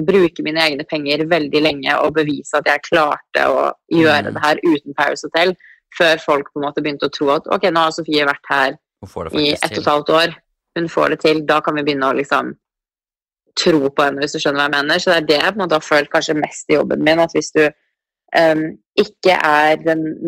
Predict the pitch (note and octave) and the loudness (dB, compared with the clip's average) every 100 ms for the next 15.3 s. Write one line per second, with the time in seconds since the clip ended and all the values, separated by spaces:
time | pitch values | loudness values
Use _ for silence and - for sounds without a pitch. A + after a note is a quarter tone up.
0 | E3 E3 - - E3+ - E3+ C#3+ C#3+ D#3 | -2 -2 -4 -6 -4 2 2 2 2 2
1 | D#3+ D#3 D3+ D3+ D3+ _ _ - F#3 D#3+ | 2 2 2 0 -2 _ _ -2 2 2
2 | E3+ E3 D3 D#3 D#3 D#3 D#3 D#3 D#3+ D#3+ | 0 -4 -4 -4 -2 2 2 2 0 0
3 | D3+ D#3 E3+ - - - D3+ D#3 D#3 D3 | 0 0 -4 -6 -8 0 4 4 4 0
4 | D#3 D3+ D#3 D3 _ D#3 D3+ D3+ D3+ D3 | -2 -2 -2 -2 _ -6 -4 0 -2 -2
5 | D3+ _ _ _ - G3 F3 F3+ E3+ - | -10 _ _ _ 0 0 2 2 2 0
6 | E3+ E3+ E3 D#3+ D#3 D#3 F3 F#3+ G3+ D3+ | 2 4 4 0 -2 0 2 2 0 0
7 | D3+ E3 D#3 D#3 D#3+ F#3 D3+ C#3+ - - | 2 0 0 -2 0 0 0 -8 -16 -8
8 | - F3+ G#3 E3 E3 D3 D3 D#3 D#3+ D3+ | 0 0 0 -2 0 0 -2 -4 -8 -10
9 | - _ _ - F#3 G#3 E3+ E3 E3+ D#3 | -14 _ _ -4 0 2 2 2 0 0
10 | D3 - D#3+ D3 E3 D#3+ D#3 D3 C#3+ - | 0 -2 -2 0 0 0 -2 -6 -8 -4
11 | F#3+ F#3+ - - E3 D#3 D3 C#3+ D3 F3+ | 0 0 0 -2 -2 0 0 0 0 0
12 | - _ _ A#2+ G#2+ - _ _ - E3+ | -4 _ _ -6 -4 -6 _ _ -6 -2
13 | E3+ F#3+ E3 E3+ E3+ D#3 D#3+ F3 - D#3+ | 0 0 2 2 2 2 0 2 2 2
14 | - E3 E3 E3 D3 C#3+ D3+ - D3+ C#3+ | 2 2 4 2 0 -2 -8 -4 -2 0
15 | C#3 - - | 0 0 -2